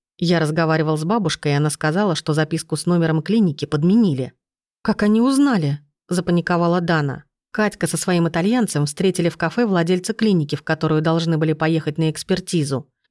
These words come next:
Они сверили номера телефонов клиник и, короче, Катя все поняла, дело труба. «Черт!» злобно выплюнула Дана. «И что теперь делать?» «Делай, что хочешь, меня мало волнует, как ты выкрутишься. Главное, чтобы ты достала деньги».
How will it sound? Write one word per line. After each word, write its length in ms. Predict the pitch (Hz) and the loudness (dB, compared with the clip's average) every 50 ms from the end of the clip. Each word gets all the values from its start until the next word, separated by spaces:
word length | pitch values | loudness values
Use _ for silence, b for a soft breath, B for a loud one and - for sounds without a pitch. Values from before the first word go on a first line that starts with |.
| _ _ - | _ _ -2
Они 240 | - 175 175 175 165 | 0 2 2 2 2
сверили 400 | - - 180 185 180 175 160 170 | 0 0 0 2 2 2 2 2
номера 320 | 170 165 165 170 165 165 | 2 2 2 2 0 0
телефонов 480 | 160 - 170 170 - 185 170 160 147 - | -2 0 -2 -2 0 0 -2 -2 -2 -2
клиник 380 | - 233 277 233 165 143 - | -2 0 2 2 0 0 0
и, 140 | 202 202 185 - _ _ _ _ - | -2 -2 -4 -6 _ _ _ _ -4
короче, 380 | - 190 214 226 - - 180 | -2 0 0 0 0 0 -4
Катя 360 | - _ - - 247 240 - 165 | -6 _ -6 -6 -4 -4 -2 -4
все 160 | - - 170 | -2 -2 -2
поняла, 420 | - 170 170 165 156 147 135 131 | 0 2 2 2 2 2 0 -2
дело 360 | 139 143 147 175 208 202 180 | -4 -4 -2 0 2 2 0
труба. 400 | - - 156 151 143 135 123 - _ _ _ _ _ _ _ _ - | 0 0 -2 0 0 -2 -4 -4 _ _ _ _ _ _ _ _ -8
«Черт!» 720 | - - - - - - 226 185 151 - - - - - _ _ _ _ _ - | -4 -2 -2 -2 0 0 0 0 0 -2 -4 -10 -18 -20 _ _ _ _ _ -6
злобно 420 | 170 175 190 180 160 175 175 170 | 0 2 2 2 4 2 2 2
выплюнула 500 | 170 170 156 - 170 170 165 160 160 175 | 2 0 0 0 0 2 2 2 2 2
Дана. 480 | 175 165 170 160 151 139 135 131 143 _ _ _ _ _ _ _ _ | 2 2 2 2 2 0 -2 -4 -6 _ _ _ _ _ _ _ _
«И 80 | - 180 | -4 -4
что 180 | - - 240 240 | -2 0 -2 0
теперь 300 | - 226 - 214 190 180 | 0 0 0 0 0 0
делать?» 480 | 160 170 170 175 202 226 - - _ _ _ _ _ _ _ _ - | 2 2 2 2 2 0 -2 -6 _ _ _ _ _ _ _ _ -12
«Делай, 320 | - 135 147 185 247 294 262 | -6 -2 0 2 2 2 0
что 180 | - - 294 | 0 -2 -4
хочешь, 380 | - - 240 269 - 196 - - | -2 0 -2 0 0 -2 -2 0
меня 240 | 156 160 180 226 226 | 0 2 2 2 2
мало 280 | 190 175 190 226 262 | 2 2 2 2 2
волнует, 380 | 262 277 262 233 214 180 160 - | 2 2 2 4 2 2 0 0
как 160 | - 156 - | -4 -6 -2
ты 120 | - 180 | 0 0
выкрутишься. 580 | 165 170 160 - 151 143 - 139 - - - 120 | 0 0 0 0 -2 -4 -4 -4 -6 -6 -6 -2
Главное, 340 | 143 151 170 190 226 233 220 | 0 0 2 2 2 2 0
чтобы 240 | - - 226 220 220 | 0 -2 -2 -2 0
ты 120 | - 247 | -2 0
достала 420 | 233 262 247 - - 240 262 285 | -2 -2 -4 -2 -2 0 0 2
деньги». 460 | 240 190 180 180 196 185 151 135 131 | 2 2 2 2 2 2 0 -2 -6